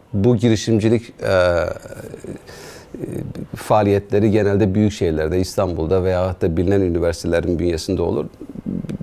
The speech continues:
Biz buna kesinlikle katılmıyoruz. Orada da olabilir, her yerde de olabilir. Bir başka şey hatırlatmak istediğimiz şey, her şeyi en başta bilmenize gerek yok. Ben de bilmiyordum,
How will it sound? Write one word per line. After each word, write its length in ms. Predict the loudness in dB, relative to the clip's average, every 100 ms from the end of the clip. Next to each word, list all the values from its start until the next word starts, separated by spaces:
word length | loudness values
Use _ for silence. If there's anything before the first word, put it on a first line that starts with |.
| -6 -2
Biz 180 | 0 2
buna 140 | 2
kesinlikle 440 | 2 -2 -2 -2
katılmıyoruz. 560 | -4 -4 -6 -6 -6 -2
Orada 220 | 2 4
da 60 | 4
olabilir, 400 | 2 0 -4 -2
her 120 | 0
yerde 260 | 2 2 0
de 40 |
olabilir. 500 | -4 -8 -10 -14 -14 -20 -8 2
Bir 140 | 4
başka 300 | 4 2 2
şey 140 | 4 4
hatırlatmak 500 | 4 2 2 2 -2
istediğimiz 400 | 2 4 4 2
şey, 160 | 0
her 240 | 2 2 2
şeyi 200 | 2 2
en 300 | 4 4 4
başta 300 | 2 4 4
bilmenize 400 | 6 6 6 4
gerek 280 | 4 2 -2
yok. 260 | -12 -16 -20 -20 -20 -20 -20 -2
Ben 180 | 2 4
de 80 | 2
bilmiyordum, 460 | 0 -4 -4 -4